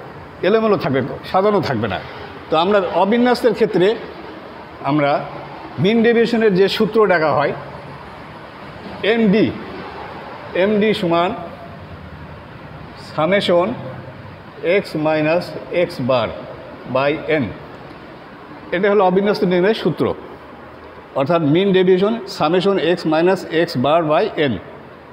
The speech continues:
অবিন্যস্ত নিয়মের এই সূত্র ফলো করে অঙ্ক করতে হবে। এখানে এটাকে বলা হয় সামেশন, মানে যোগফল, এটাকে বলা হয় এক্স হলো সফল অঙ্ক,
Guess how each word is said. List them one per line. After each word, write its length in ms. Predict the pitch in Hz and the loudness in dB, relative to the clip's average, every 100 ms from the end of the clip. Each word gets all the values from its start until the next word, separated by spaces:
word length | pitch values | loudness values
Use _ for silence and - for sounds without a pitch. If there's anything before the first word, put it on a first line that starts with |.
| - - - - 127 | -20 -20 -20 -6 -2
অবিন্যস্ত 360 | 151 175 170 180 | 0 2 0 0
নিয়মের 300 | 170 175 247 277 - - - - - 170 | 2 2 0 -2 -12 -16 -20 -20 -4 0
এই 60 | 180 | 2
সূত্র 180 | 220 220 202 | 2 2 2
ফলো 160 | - 175 180 | 2 2 4
করে 120 | 220 196 | 4 4
অঙ্ক 120 | 156 135 | 4 2
করতে 180 | 117 113 | 2 -2
হবে। 140 | 95 90 - - - - - - - 180 | -4 -6 -12 -20 -20 -20 -20 -18 -4 0
এখানে 240 | 220 226 220 - - - - - - 165 | 2 2 0 -4 -12 -20 -20 -20 -8 0
এটাকে 240 | 190 202 208 | 2 4 4
বলা 140 | 190 185 | 6 6
হয় 120 | 202 180 - - - | 4 0 -8 -12 -6
সামেশন, 360 | 175 196 170 143 156 | -2 0 0 0 2
মানে 120 | 170 139 | 2 4
যোগফল, 360 | 202 208 143 87 - - - - - - - - - - - - - - - - - - - - - 156 | 2 2 0 0 -8 -16 -18 -18 -20 -20 -20 -20 -20 -20 -20 -20 -20 -20 -20 -20 -20 -20 -20 -20 -10 -2
এটাকে 200 | 202 202 202 | 2 4 4
বলা 140 | 190 | 4
হয় 120 | 196 165 180 | 4 2 0
এক্স 140 | - 214 | 2 2
হলো 120 | 202 185 | 4 2
সফল 220 | - 165 190 156 | -2 0 2 2
অঙ্ক, 160 | 117 | 0